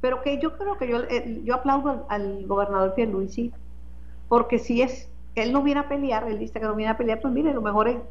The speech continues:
ante la situación y, y el hecho que tenemos un gobierno compartido, de que, usando una, una frase que quizás no deba aplicar, pero hay que deponer las armas.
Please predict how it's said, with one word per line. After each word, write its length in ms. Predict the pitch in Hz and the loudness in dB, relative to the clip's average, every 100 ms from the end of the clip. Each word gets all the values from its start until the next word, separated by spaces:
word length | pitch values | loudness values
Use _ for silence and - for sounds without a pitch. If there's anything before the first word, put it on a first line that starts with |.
| - - | -12 -4
ante 300 | 220 208 202 | -2 0 0
la 100 | 190 | 0
situación 540 | 185 190 180 226 240 233 | 0 -2 -2 0 0 0
y, 100 | 196 | -2
y 120 | - 175 | 0 2
el 80 | |
hecho 180 | 170 175 | 2 -2
que 80 | 214 | -2
tenemos 220 | 208 202 | 0 -2
un 40 | 202 | 0
gobierno 300 | 196 196 208 | 0 0 -2
compartido, 680 | 240 294 294 233 220 294 - - - - - | 0 2 0 0 0 0 -2 -10 -12 -12 0
de 240 | 202 247 | 6 6
que, 460 | 262 262 240 - - - - - - - - | 6 2 2 -2 -10 -12 -12 -12 -12 -12 -10
usando 600 | - 226 240 247 247 240 | -2 2 2 4 4 2
una, 800 | 214 202 202 208 196 180 - 185 - - | 2 -2 -2 0 0 0 -2 -4 -4 -8
una 120 | 185 175 | -4 0
frase 440 | 202 214 - 196 | 4 4 4 -2
que 100 | - | -8
quizás 460 | - 170 190 185 180 - - - - - - - - - - - - - | -8 -4 0 0 -2 -8 -12 -12 -12 -12 -10 -10 -10 -10 -10 -10 -10 -8
no 140 | 180 180 | 0 4
deba 200 | 202 196 | 6 6
aplicar, 360 | 196 214 311 311 | 4 -2 -2 0
pero 140 | 254 | -2
hay 80 | 226 | 0
que 180 | - 302 | 0 0
deponer 440 | 302 311 277 277 | 2 0 0 0
las 240 | 311 294 277 | -2 0 0
armas. 500 | 311 302 170 - | 0 -2 -6 -10